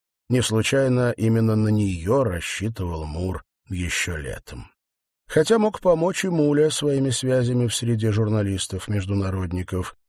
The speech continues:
но о взаимоотношениях Мура и Мули именно в это время практически ничего не известно. Зато кое-что мы знаем о другом человеке, который уже, видимо, работал на радио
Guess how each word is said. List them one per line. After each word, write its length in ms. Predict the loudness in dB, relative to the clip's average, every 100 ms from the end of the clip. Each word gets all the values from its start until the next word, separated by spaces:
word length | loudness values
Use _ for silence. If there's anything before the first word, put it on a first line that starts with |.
| _ 0
но 240 | 2 4
о 60 | 2
взаимоотношениях 1300 | 2 0 0 -2 -4 -6 -4 0 2 2 0 -2 -4
Мура 500 | 0 0 0 -2 -6
и 80 | -4
Мули 420 | 0 2 2 0
именно 520 | -2 -2 -2 -2 -4
в 120 | -4
это 300 | -6 -6 -10
время 440 | -6 -2 0 -2 -4 _ _ _ 0
практически 640 | 0 2 -2 -2 -2 0
ничего 440 | 0 0 -2 -2
не 220 | -2 -4
известно. 560 | -4 -8 -10 -10 -10 -14 -20 _ _ _ _ _ _
Зато 420 | 0 2 4 2
кое-что 680 | 0 -2 0 2 0 -2 -2
мы 140 | 0 0
знаем 360 | 0 0 2
о 80 | 0
другом 440 | 0 0 0 0 -2
человеке, 600 | -4 -6 -2 -2 -2 -4
который 400 | -4 -2 0 0
уже, 220 | 0 -2
видимо, 340 | -2 -2 -2
работал 600 | -2 -4 -2 -2 0 -2
на 180 | 0 -2
радио 500 | -2 -6 -4 -2 -4